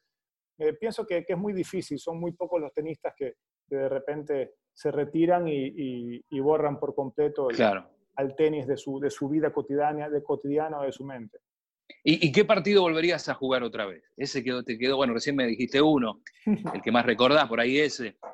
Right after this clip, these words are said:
Speaker 2: pero es, viste, siempre hay algo que te quedó atragantado, que si no,
Speaker 1: Sí.
Speaker 2: hubie-, hubiese hecho tal cosa, este, me puse nervioso, no sé, este, no, no, no, no leí bien el partido y, y, y me fui,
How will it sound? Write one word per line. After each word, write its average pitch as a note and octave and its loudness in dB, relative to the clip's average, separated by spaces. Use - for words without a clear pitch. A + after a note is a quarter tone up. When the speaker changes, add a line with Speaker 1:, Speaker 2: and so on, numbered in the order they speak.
Speaker 2:
pero A#2+ -4
es, C#3+ -6
viste, D3+ -8
siempre D#3+ -2
hay D#3 2
algo E3 0
que C3 -2
te A#2+ -4
quedó C#3+ -2
atragantado, A2 -2
que G#2 -6
si A2+ -10
no, C3 2
Speaker 1:
Sí. B2 0
Speaker 2:
hubie-, C#3 0
hubiese C#3 4
hecho C#3+ 0
tal A#2 0
cosa, C#3+ 2
este, - -6
me A#2 2
puse C3 4
nervioso, C3 6
no A#2 -6
sé, F#2 -8
este, G2 -4
no, A2+ -4
no, A#2 -2
no, A2+ 0
no C3+ 4
leí C3+ 4
bien C#3 2
el B2 -2
partido C3+ 0
y, B2 -2
y, A2+ -6
y - -4
me A#2 0
fui, F#3 2